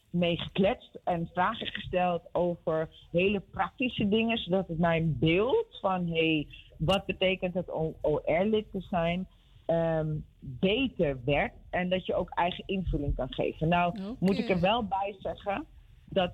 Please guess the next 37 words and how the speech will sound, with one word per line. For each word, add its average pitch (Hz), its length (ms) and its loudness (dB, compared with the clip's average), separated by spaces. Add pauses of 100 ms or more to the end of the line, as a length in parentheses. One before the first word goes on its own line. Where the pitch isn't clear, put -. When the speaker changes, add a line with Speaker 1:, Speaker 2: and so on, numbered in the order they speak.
Speaker 1:
het 185 240 -2
ook 214 260 0
heel 202 260 2
erg 190 200 -2
ligt 175 380 -2
aan 175 220 2
de 170 80 2
persoon, 170 720 0 (420)
omdat 185 400 2
ik 214 280 0
dan 165 480 0
zelf 202 560 0 (400)
heel 190 440 2
erg 170 500 0 (320)
erachter 196 560 0
wil 147 120 -2
staan. 143 280 -4
Je 175 120 2
gaat, 208 400 -2
op 151 120 -4
een 175 60 -6
gegeven 240 280 2
moment 202 200 0
heb 196 220 2
je 208 260 2
in 190 160 -2
het 170 180 -8
proces 175 560 -2 (120)
van, 160 320 0 (100)
eh, 151 380 0
O 151 180 2
R-verkiezingen, 202 960 0 (440)
ehm, 170 440 2
het 180 280 2
moment 175 540 2 (360)
dat 175 300 0
jij 170 600 0